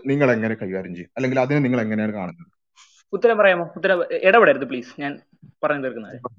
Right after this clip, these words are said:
Speaker 1: പറഞ്ഞോളൂ.
Speaker 2: താങ്കൾ
Speaker 1: അതെങ്ങനെയാണ്
Speaker 2: ഇത്രയും
Speaker 1: ഉത്തരം
Speaker 2: നേരം
Speaker 1: പറഞ്ഞത്?
Speaker 2: ഇതിന്റെ സെയിം, ഓക്കെ, ഇതിന്റെ തുടക്കം മുതൽ ഇതുവരെ താങ്കൾ ഒരുപക്ഷെ അത് തന്നെയാണ് പറഞ്ഞുകൊണ്ടിരുന്നത്. അതായത് ഇതിനെ ഓപ്പൺ ആയിട്ട് ക്രിട്ടിസൈസ് ചെയ്യുന്ന ആൾക്കാരെ നമുക്ക്, നമുക്ക് ആവശ്യമില്ല. അതേസമയം അവരുടെ വിശ്വാസം ഒരു പ്രൈവറ്റ് ആയിട്ട്, അത് ദൈവത്തിൽ വിശ്വസിക്കുന്നില്ല,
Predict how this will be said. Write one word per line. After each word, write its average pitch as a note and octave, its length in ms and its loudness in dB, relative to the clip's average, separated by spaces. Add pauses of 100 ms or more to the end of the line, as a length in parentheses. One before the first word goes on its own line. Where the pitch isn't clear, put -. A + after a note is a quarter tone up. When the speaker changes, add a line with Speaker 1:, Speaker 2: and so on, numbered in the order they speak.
(260)
Speaker 1:
പറഞ്ഞോളൂ. G#2 300 -4
Speaker 2:
താങ്കൾ G3+ 240 4
Speaker 1:
അതെങ്ങനെയാണ് D#3+ 340 4
Speaker 2:
ഇത്രയും C4 80 0
Speaker 1:
ഉത്തരം G3 180 2
Speaker 2:
നേരം - 20 4
Speaker 1:
പറഞ്ഞത്? F3+ 180 0
Speaker 2:
ഇതിന്റെ F#3+ 120 -6
സെയിം, G3+ 300 -10 (560)
ഓക്കെ, D3+ 200 -2 (220)
ഇതിന്റെ A3 460 2
തുടക്കം G#3 320 4
മുതൽ A#3 200 4
ഇതുവരെ G#3 280 4
താങ്കൾ G3+ 360 2
ഒരുപക്ഷെ G3 600 -2
അത് F3 260 4
തന്നെയാണ് D#3+ 260 2
പറഞ്ഞുകൊണ്ടിരുന്നത്. C#3 540 0
അതായത് F3 180 2 (360)
ഇതിനെ F3+ 400 0
ഓപ്പൺ B3 340 4
ആയിട്ട് B3 180 0
ക്രിട്ടിസൈസ് G3 400 -2
ചെയ്യുന്ന F#3+ 200 -2
ആൾക്കാരെ E3+ 380 2
നമുക്ക്, E3 380 0 (240)
നമുക്ക് D#3+ 160 0
ആവശ്യമില്ല. D#3 380 4
അതേസമയം B3 500 4
അവരുടെ B3 580 2
വിശ്വാസം A#3+ 380 2
ഒരു A#3+ 100 -2
പ്രൈവറ്റ് A#3 460 2
ആയിട്ട്, E3+ 240 2
അത് F3 260 0
ദൈവത്തിൽ G3 300 2
വിശ്വസിക്കുന്നില്ല, F#3 680 0